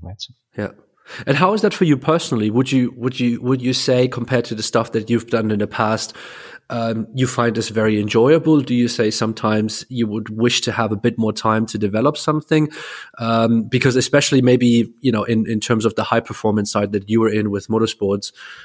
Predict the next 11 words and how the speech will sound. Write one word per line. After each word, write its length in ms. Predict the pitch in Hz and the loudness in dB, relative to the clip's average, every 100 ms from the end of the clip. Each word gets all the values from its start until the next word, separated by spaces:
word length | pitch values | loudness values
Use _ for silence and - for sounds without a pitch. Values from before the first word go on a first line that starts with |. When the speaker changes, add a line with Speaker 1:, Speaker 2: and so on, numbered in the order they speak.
| - - | -14 -2
Speaker 2:
um, 440 | 104 104 101 101 _ _ - - - | 0 2 0 -2 _ _ -18 -16 -2
it's, 400 | 131 - - - | -2 -2 -6 -2
it, 220 | 135 127 | 0 0
it's 420 | 123 - - - | 0 -4 -6 -4
sounds 340 | - 120 120 - | 0 2 2 0
to 100 | 113 | -2
me 200 | 113 117 | 0 0
from 180 | - 107 | 0 -2
what 120 | 110 | 0
I 160 | 104 104 | 0 2
know, 320 | 110 104 | 0 -2